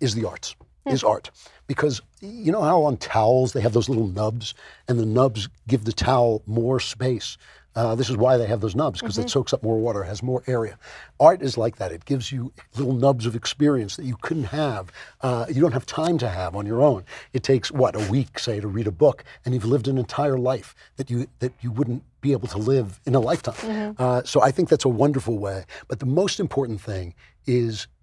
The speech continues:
Speaker 1: to, I mean, it's in the Bible. "Judge not, lest you be judged."
Speaker 2: Hmm.
Speaker 1: When you look at people, try to see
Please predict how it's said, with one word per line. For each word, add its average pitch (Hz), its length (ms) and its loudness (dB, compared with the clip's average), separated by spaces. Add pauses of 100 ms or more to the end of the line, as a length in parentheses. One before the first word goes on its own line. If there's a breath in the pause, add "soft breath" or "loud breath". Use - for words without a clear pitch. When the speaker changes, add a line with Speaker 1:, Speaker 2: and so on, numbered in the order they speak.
(340)
Speaker 1:
to, 320 120 -12 (880)
I - 80 -6
mean, 117 160 0
it's - 120 -2
in 139 60 2
the 107 80 0
Bible. 104 380 -2 (320 soft breath)
"Judge 156 260 4
not, 110 180 -6 (240)
lest - 220 -8
you 120 60 -6
be 110 100 -6
judged." 180 320 -6
Speaker 2:
Hmm. 170 60 -18 (260 soft breath)
Speaker 1:
When 123 100 -2
you 123 60 4
look 160 220 2
at 160 100 2
people, 113 260 -2
try 135 220 -2
to 175 80 -4
see 135 400 0